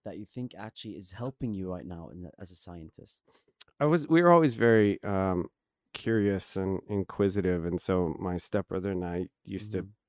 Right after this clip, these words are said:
Speaker 2: take stuff apart, and, um, you know, we had these little motors, and we would sort of build little things with
Speaker 1: Mm.
Speaker 2: motors, like, you, you know, little cars, or, like, um, put 'em on a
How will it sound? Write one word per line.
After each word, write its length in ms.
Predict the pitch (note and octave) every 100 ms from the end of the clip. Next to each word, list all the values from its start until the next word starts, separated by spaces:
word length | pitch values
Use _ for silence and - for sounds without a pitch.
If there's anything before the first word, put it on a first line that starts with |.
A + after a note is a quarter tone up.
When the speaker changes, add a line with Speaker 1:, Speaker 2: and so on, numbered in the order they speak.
| -
Speaker 2:
take 200 | A2+ -
stuff 260 | A2 -
apart, 460 | G2 - G2 F#2+ -
and, 220 | F2+ E2+ - - - - -
um, 400 | G2 F#2 F#2+ F2 _ - - _ _
you 180 | - G#2+
know, 100 | G#2
we 120 | G#2
had 260 | A#2 G#2 F2 _
these 240 | - G#2 G2
little 220 | G#2 G2
motors, 680 | G2 G2+ G2 F#2+ F#2+ F#2+ F#2+
and 200 | F#2 F#2
we 160 | - G#2
would 140 | F#2+
sort 200 | - G#2+
of 240 | F2+ F#2 -
build 360 | A2 G2+ F#2
little 260 | A2 G2 F#2
things 380 | - F#2+ F#2+ G#2+
with 120 | G2
Speaker 1:
Mm. 80 | F#2+
Speaker 2:
motors, 540 | G2+ F#2+ F#2+ F2+ F#2
like, 180 | F2+ F2
you, 240 | A2+ G#2+ -
you 100 | G#2+
know, 140 | F2+ F2+
little 220 | G2 F2
cars, 500 | - F2+ F#2 F#2+ F#2
or, 80 | F#2+
like, 200 | F2 E2 _ - - - - _ _ _ -
um, 300 | G#2 F2 F2
put 160 | -
'em 100 | A#2
on 100 | G#2
a 80 | G2+